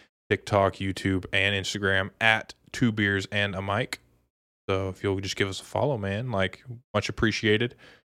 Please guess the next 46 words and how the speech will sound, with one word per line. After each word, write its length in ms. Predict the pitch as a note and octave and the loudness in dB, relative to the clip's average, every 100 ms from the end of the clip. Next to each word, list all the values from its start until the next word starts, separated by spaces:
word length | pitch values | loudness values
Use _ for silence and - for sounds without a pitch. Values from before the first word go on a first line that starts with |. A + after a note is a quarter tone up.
| _ | _
We'd 140 | G#2 G2+ | 0 4
love 240 | G2+ - | 2 2
to 420 | - G#2+ G2 F#2+ - | 0 2 2 -2 -2
keep 160 | A2 | -4
the 60 | - | -4
content 460 | - G#2 F#2 G#2 F#2+ | 0 0 2 -2 0
going. 280 | G2 G#2+ | 0 0
Let 120 | G#2 G2 | 0 -2
us 140 | - | 0
know 120 | G#2 | 0
how 100 | G2+ | 2
you 200 | G2 A2 | 4 2
feel 220 | A#2 G#2+ | 2 2
about 260 | G2 G2 G#2 | 4 4 4
it, 100 | - | 2
things 260 | G#2+ G#2+ A2+ | 0 0 2
we 80 | |
could 140 | G#2+ G#2 | 4 4
improve 360 | F#2+ A#2 G2 | 4 2 4
on, 200 | G2 G2+ G2+ | 4 2 2
things 260 | G#2+ G2+ | -2 0
we 120 | G#2 | -2
can, 300 | G2+ F#2+ F#2 - - _ _ _ _ | 0 -2 -2 -10 -20 _ _ _ _
um, 560 | G2+ F#2+ F#2 F#2 - - _ _ _ _ _ _ _ _ | 2 4 2 -4 -12 -14 _ _ _ _ _ _ _ _
things 260 | A#2+ A#2 G#2 | 2 2 2
we 140 | A2 | 4
can 420 | G#2 G2 F#2 F#2 | 6 4 2 -2
work 300 | F#2+ B2 D3+ | 6 8 8
on, 240 | E3 F3+ G#3 | 8 6 6
things 320 | A#2 A2+ G#2 | 2 2 -2
that 160 | G2+ | 0
you 160 | - G2+ | 2 4
like 340 | F2+ G#2 A#2+ | 6 6 6
about 280 | A#2 G#2+ G#2 | 2 0 0
the 80 | F#2+ | -2
show, 320 | - G#2 A2 | 2 6 6
things 260 | A#2+ A2 G2+ | 4 0 0
that 160 | G2+ | -2
you'd 160 | A#2 G2+ | -2 2
like 220 | G#2 G#2+ | 2 0
to 80 | - | -4
see 200 | - A#2+ | 0 4
added 200 | C3+ G3 | 6 4
onto 240 | G2 F2+ F2 | 2 -4 -6
the 60 | |
show. 320 | B1+ - D2 | -8 -6 -4